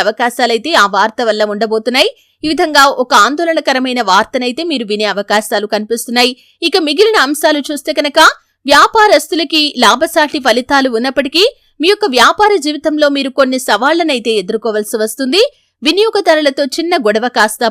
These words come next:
పెద్దగా మారే ప్రమాదం ఉంది. కఠినంగా వారితో వ్యవహరించడం అస్సలు మంచిది కాదు. దురుసు స్వభావం మంచిది కాదు. ఎందుకంటే వ్యాపారస్తులకి వినియోగదారులతోనే వారి యొక్క వ్యాపార జీవితం అనేది ముడిపడి ఉంటుంది కాబట్టి, ఎప్పుడు కూడా వారితో ఎంత సున్నితంగా ఉంటే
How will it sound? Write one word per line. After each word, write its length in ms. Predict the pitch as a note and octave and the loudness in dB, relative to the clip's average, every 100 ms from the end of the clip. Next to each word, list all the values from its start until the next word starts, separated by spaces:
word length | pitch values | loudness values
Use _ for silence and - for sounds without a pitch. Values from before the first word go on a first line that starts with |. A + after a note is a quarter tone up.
| A3 | -2
పెద్దగా 340 | F#3+ A3 A#3+ A3+ | -4 -4 -4 -2
మారే 180 | G#3+ G#3 G#3+ | -2 -2 -2
ప్రమాదం 420 | F#3+ A3 B3 C4+ B3 | -2 -2 -2 -4 -4
ఉంది. 180 | A#3+ F#4+ C5+ _ _ - | 0 0 -2 _ _ -2
కఠినంగా 460 | D4 G4+ G#4+ F4 C#4+ | 0 2 0 2 2
వారితో 260 | B3 A3+ B3 G#3 | 2 0 -2 -2
వ్యవహరించడం 640 | G3+ B3 C4 B3+ - B3+ A#3 G3+ | -2 -2 -2 -4 -4 -4 -4 -6
అస్సలు 300 | G3+ B3+ A#3+ G3+ | -6 -4 -2 -4
మంచిది 320 | G#3+ C4 A3+ A#3+ | -6 -8 0 2
కాదు. 180 | A#3 A#3 - _ _ C4+ | 2 0 -4 _ _ 0
దురుసు 300 | F4+ G4+ G4 | 0 0 -2
స్వభావం 480 | - B3 G3 G#3 G#3+ G#3+ | 0 -2 0 0 0 -2
మంచిది 340 | F#3+ - G#3+ A#3 | -8 -8 -4 0
కాదు. 180 | A3 A3 - | 0 0 -2
ఎందుకంటే 420 | C#4 E4 D#4+ D4 C#4+ - A3+ | -4 0 0 2 -2 -2 0
వ్యాపారస్తులకి 840 | A#3 - E4+ E4 D4+ D#4 D4 E4+ B4 - _ _ | 2 2 -2 -2 -2 -2 0 2 2 -2 _ _
వినియోగదారులతోనే 1040 | A#3+ D#4 G4+ G#4 F4+ C#4+ C#4 C4 C4 C4 C4 B3+ G#3+ | -4 0 2 2 2 2 2 0 2 2 0 -2 -2
వారి 140 | G#3+ A3 | 0 0
యొక్క 180 | G#3+ A3 | -2 -2
వ్యాపార 380 | G#3+ A3 C4+ D#4+ D#4+ | 2 2 2 0 0
జీవితం 300 | C4 A#3+ B3+ B3 A3 | -4 -4 -4 -4 0
అనేది 260 | G#3+ G#3 A#3 | 0 0 -4
ముడిపడి 360 | G3 A#3 B3 A#3+ | -4 -4 -2 -2
ఉంటుంది 260 | G#3+ A#3+ A3+ A3+ | -2 -2 0 0
కాబట్టి, 280 | G#3+ A#3+ D#4 A3 | 0 -2 0 -2
ఎప్పుడు 240 | - D4+ D#4 | -2 -8 -4
కూడా 160 | D4 C4 | -2 0
వారితో 260 | B3 A3+ A#3+ A3+ | 0 0 0 0
ఎంత 240 | C4+ E4 F#4 | -2 -2 -4
సున్నితంగా 500 | - C#4 C#4+ C#4+ C#4+ C#4 | -2 -4 -2 -2 0 0
ఉంటే 180 | C4+ E4 | 0 0